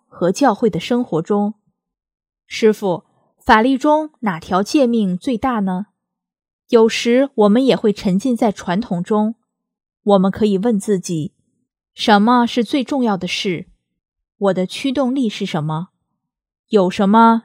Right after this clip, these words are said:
能比成为一切的指导原则更重要的呢？耶稣的回答很清楚，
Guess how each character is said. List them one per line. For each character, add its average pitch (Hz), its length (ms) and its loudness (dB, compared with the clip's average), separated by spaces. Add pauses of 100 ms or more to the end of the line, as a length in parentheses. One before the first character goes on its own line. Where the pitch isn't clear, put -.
(100)
能 214 200 2
比 214 140 0
成 202 280 0
为 214 160 6
一 190 200 0
切 254 200 2
的 190 120 2
指 202 180 -4
导 208 160 2
原 175 260 0
则 180 440 0 (100)
更 254 200 2
重 254 240 0
要 220 140 2
的 185 140 0
呢？ 180 280 -2 (760)
耶 294 140 2
稣 311 200 -2
的 269 100 0
回 208 220 0
答 180 340 -2
很 165 240 -6
清 262 320 -4
楚， 151 320 -8